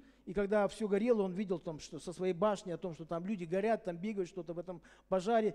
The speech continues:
и он писал стихи. Свои какие-то, знаете, вот эти бесовские какие-то, демонические какие-то стихи, поэмы о том, что вот вдохновение он получил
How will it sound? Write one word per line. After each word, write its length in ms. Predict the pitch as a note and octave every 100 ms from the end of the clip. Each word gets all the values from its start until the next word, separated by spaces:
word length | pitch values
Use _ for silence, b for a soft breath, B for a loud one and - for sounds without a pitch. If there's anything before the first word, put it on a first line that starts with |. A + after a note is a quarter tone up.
| -
и 80 | G#3
он 140 | G#3
писал 320 | F#3 F3+ G3+ F3+
стихи. 440 | - F3 A3 F3+ - _ _
Свои 260 | - E3+ F3
какие-то, 380 | E3 F3+ E3
знаете, 380 | D#3+ F3+ D#3 D3+ b b
вот 140 | F3 D#3+
эти 160 | D3
бесовские 560 | C#3+ F3+ - A3 - D#3+
какие-то, 320 | D3+ D#3 D3+
демонические 580 | D3+ F#3+ G#3 F#3 - D3
какие-то 380 | D#3 D#3+ D3+ D3 b b
стихи, 560 | - - G3 - C4
поэмы 500 | C4 F#3+ G#3 A#3+ G#3+
о 60 | F3
том, 180 | - D#3+
что 160 | -
вот 220 | D#3+ G3 D3
вдохновение 580 | D#3 F3+ G3 G#3 F3+
он 60 | D3+
получил 420 | C3 C#3+ C#3+ B2+